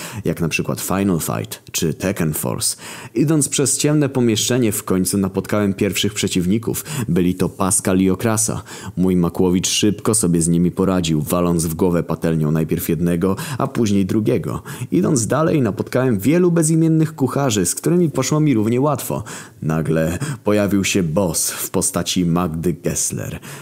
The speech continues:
Przyznam, że nigdy tej baby nie lubiłem, jednak to, co stało się podczas walki z nią, przeszło moje najśmielsze wyobrażenia. Makłowicz najpierw znokautował Gesslerową patelnią, a następnie, gdy ta, próbując się bronić, leżała na ziemi,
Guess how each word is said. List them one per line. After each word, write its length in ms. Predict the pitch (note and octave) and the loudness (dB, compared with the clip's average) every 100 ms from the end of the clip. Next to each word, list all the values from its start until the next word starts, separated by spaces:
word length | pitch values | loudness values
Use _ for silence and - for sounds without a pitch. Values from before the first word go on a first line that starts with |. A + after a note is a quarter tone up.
| - - | -20 -8
Przyznam, 420 | - E2+ E2 D#2+ D#2+ | -2 0 0 0 0
że 160 | E2+ | 2
nigdy 320 | F2+ F2+ D#2 | 2 2 -2
tej 180 | D2 D#2 | -2 -2
baby 280 | D2+ D#2 E2 | 0 0 0
nie 120 | E2 | 2
lubiłem, 420 | F2 E2+ F#2+ E2+ | 0 2 2 2
jednak 380 | F2 F2 F2 E2+ | 2 2 0 -2
to, 340 | - A#2 A#2 F#2 | -2 0 2 2
co 160 | - | 0
stało 360 | E2+ - G#2+ F#2+ | 0 0 0 2
się 120 | G#2 | 0
podczas 420 | G2+ G2+ - E2+ | 0 -2 -2 -2
walki 380 | E2+ G#2+ G2 F#2+ | 0 0 0 0
z 80 | E2+ | 0
nią, 160 | F2+ E2 | 0 0
przeszło 360 | - F#2 G2+ | -2 -2 0
moje 220 | F#2+ F#2+ | 2 4
najśmielsze 600 | F#2+ F2+ - G#2+ F2 - | 2 2 0 0 0 0
wyobrażenia. 680 | E2+ F2+ F2 E2+ E2+ D2+ - - - - - | 0 2 2 0 0 -2 -4 -8 -12 -10 -2
Makłowicz 580 | G2+ F#2+ C3+ A#2+ A#2 B2 | -2 2 2 4 2 2
najpierw 440 | B2+ G#2+ G2+ F2 | 2 2 0 0
znokautował 720 | E2 G2 F#2 F#2+ A#2 F#2 F2 | 2 0 2 0 2 0 2
Gesslerową 600 | E2+ E2+ G2 F#2 F2+ F#2 | 0 0 2 2 2 0
patelnią, 600 | F#2+ F#2 G2+ G2 G#2+ G#2+ | 0 0 0 2 2 2
a 40 | G2+ | 2
następnie, 600 | F2+ - D#3 C#3+ F#2+ E2+ | 0 0 0 0 0 0
gdy 200 | G2 F#2 | 0 0
ta, 280 | A2 B2 A2+ | 0 -2 0
próbując 540 | G2+ F#2 G2+ G2+ F2+ | 0 2 2 2 2
się 160 | - E2+ | 0 0
bronić, 460 | F#2+ A2 F#2 - | 2 2 2 0
leżała 340 | F2 F#2+ F#2+ G2 | 0 2 2 2
na 120 | G2+ | 2
ziemi, 360 | G#2 G#2 A2+ | 2 2 0